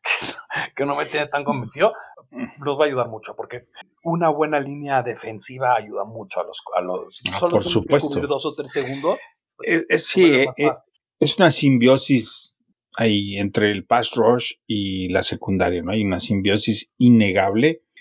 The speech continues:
Speaker 2: y me parece que el año pasado, quizás en papel, teníamos un, una secundaria un poquito más agresiva que la de este año, pero el pass rush era un poquito m-,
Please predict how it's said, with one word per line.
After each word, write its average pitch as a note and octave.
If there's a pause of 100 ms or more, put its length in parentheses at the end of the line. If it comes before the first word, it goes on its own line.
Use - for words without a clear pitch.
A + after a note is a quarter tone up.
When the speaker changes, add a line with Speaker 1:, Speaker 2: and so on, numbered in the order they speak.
(140)
Speaker 2:
y A#2
me A2+
parece B2
que G#2+ (400)
el A2+
año C#3
pasado, C3+ (240)
quizás B2+
en A2
papel, A#2
teníamos G#2+
un, A2
una A2
secundaria G#2
un G2
poquito G2+
más G#2
agresiva G#2 (380)
que A#2
la G2+
de G2+
este G2+
año, A2 (400)
pero A2
el A2+
pass B2+
rush B2
era G#2+
un G2
poquito -
m-, F#2